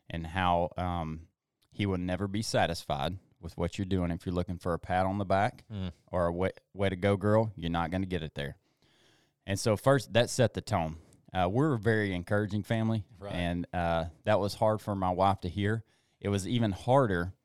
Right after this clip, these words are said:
Speaker 1: for her to watch what happened for the next hour. So just to give you an example,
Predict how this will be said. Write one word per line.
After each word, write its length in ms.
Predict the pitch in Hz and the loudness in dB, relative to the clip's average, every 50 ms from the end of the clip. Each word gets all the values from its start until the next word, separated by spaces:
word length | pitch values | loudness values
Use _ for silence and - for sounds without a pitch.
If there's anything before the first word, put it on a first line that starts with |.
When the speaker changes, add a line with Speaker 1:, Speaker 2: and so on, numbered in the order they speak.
| _ _ _ | _ _ _
Speaker 1:
for 120 | - 95 90 | -8 -6 -2
her 180 | - 101 98 | 0 0 0
to 100 | 92 87 | 0 -2
watch 560 | 85 87 92 95 92 80 - - - - - _ _ | -2 0 2 4 4 4 2 -2 -6 -12 -12 _ _
what 140 | - 90 82 | -6 -6 -2
happened 380 | 87 87 85 80 - 80 80 - | -2 -2 -2 -2 -4 -6 -8 -6
for 100 | 85 85 | -8 -8
the 100 | 82 80 | -6 -6
next 320 | 82 78 - - - - | -6 -8 -8 -10 -8 -2
hour. 320 | - 92 87 73 67 - - _ _ _ _ _ _ _ _ _ _ _ _ _ _ _ _ _ _ _ - - - - - _ _ _ - | 0 0 0 0 -2 -8 -12 _ _ _ _ _ _ _ _ _ _ _ _ _ _ _ _ _ _ _ -20 -20 -20 -20 -20 _ _ _ -14
So 380 | - - 123 113 113 110 107 | -2 4 6 6 6 6 4
just 280 | 95 95 107 123 117 - | 2 2 2 0 2 0
to 60 | 120 | 0
give 120 | 104 110 101 | 0 2 2
you 60 | 101 | 2
an 80 | 92 | 2
example, 600 | 90 87 90 92 117 127 123 - 92 87 82 - | 0 0 0 0 0 0 0 0 -2 -2 -2 -4